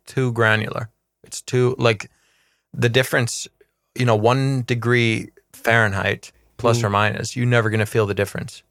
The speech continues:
Speaker 2: No.
Speaker 1: It's irrelevant. Whereas one degree Celsius, you absolutely can feel the difference.
Speaker 2: Yeah, I mean, it's funny how you,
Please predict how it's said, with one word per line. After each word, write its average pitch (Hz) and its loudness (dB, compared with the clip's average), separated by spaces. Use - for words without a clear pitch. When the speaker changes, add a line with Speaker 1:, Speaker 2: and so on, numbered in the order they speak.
Speaker 2:
No. 110 -2
Speaker 1:
It's 120 -4
irrelevant. 107 2
Whereas 110 0
one 123 2
degree 120 2
Celsius, - 0
you 120 2
absolutely 110 0
can 139 0
feel - -4
the - -10
difference. - -12
Speaker 2:
Yeah, 156 2
I 160 2
mean, 170 2
it's - -8
funny 165 0
how 123 2
you, 127 0